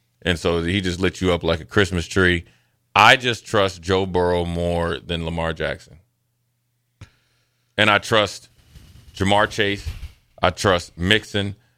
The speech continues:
I trust Boyd. Um,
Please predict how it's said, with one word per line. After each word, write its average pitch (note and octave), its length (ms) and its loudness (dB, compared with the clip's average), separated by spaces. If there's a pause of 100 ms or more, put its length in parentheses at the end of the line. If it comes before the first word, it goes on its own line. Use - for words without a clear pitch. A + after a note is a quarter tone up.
(160)
I F#2 160 2
trust F2 460 -4
Boyd. G2+ 580 0 (400)
Um, E2+ 580 0